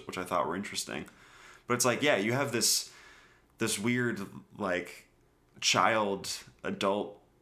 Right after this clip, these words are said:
like, being. It's like, that's a weird idea. Let's, let's play with that. But it's just kinda like, "Oh yeah, I'm in love with Icarus." And it's like, "Wait, why?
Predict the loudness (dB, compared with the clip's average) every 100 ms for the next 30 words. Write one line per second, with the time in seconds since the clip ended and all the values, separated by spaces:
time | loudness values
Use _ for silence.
0 | -12 -12 _ -4 -4 -4 -4 -2 0 -2
1 | -4 -8 -12 _ -4 0 2 2 2 2
2 | 2 2 2 0 0 0 0 -4 -4 -4
3 | -2 -2 -2 0 0 2 0 0 0 0
4 | -2 0 0 0 0 0 0 -2 0 0
5 | 2 0 0 -2 0 -2 -4 -6 -6 -4
6 | -4 -4 -6 -6 -6 -2 -2 -2 0 0
7 | 0